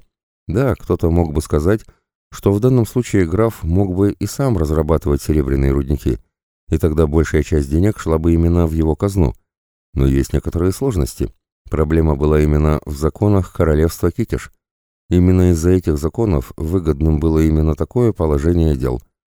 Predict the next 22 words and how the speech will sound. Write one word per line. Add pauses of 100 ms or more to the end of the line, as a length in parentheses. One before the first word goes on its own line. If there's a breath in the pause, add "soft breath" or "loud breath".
(320)
Семья
графа
сдавала
рудники
в
аренду
королю (360)
и
имела
с
этого
хорошую
прибыль, (400)
но
не
имела
проблем, (360)
а
проблемы
могли
быть
запросто.